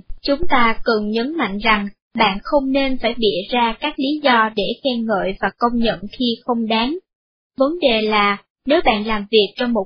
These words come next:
công ty dù lớn hay nhỏ, công ty khó có thể hoạt động ở bất cứ mức độ nào nếu không có những công việc thầm lặng và chuyên môn của một số người chủ chốt.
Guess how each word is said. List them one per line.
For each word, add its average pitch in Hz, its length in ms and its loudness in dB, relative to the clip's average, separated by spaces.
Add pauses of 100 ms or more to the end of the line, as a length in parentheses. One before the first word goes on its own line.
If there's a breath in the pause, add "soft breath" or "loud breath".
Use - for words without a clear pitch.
công 240 200 -4
ty 254 220 4 (180)
dù 208 220 4
lớn 226 360 0 (100)
hay 226 240 -2
nhỏ, 220 320 0 (460)
công 285 220 2
ty 285 80 6 (240)
khó 277 300 2
có 370 160 -2
thể 233 60 0 (100)
hoạt 233 220 -4
động 196 260 0
ở 180 260 -2
bất 311 120 -2 (100)
cứ 277 280 0
mức 370 180 -4
độ 208 180 0
nào 202 360 0 (300)
nếu 247 260 2
không 277 280 -2
có 277 80 -4
những 233 260 -4
công 233 220 -2
việc 202 200 0
thầm 226 140 -6 (100)
lặng 196 320 -2 (120)
và 202 240 0 (100)
chuyên 240 260 0
môn 233 300 4
của 226 200 2
một 226 120 -2 (160)
số 247 160 0 (100)
người 202 260 0
chủ 180 240 -2
chốt. 339 260 2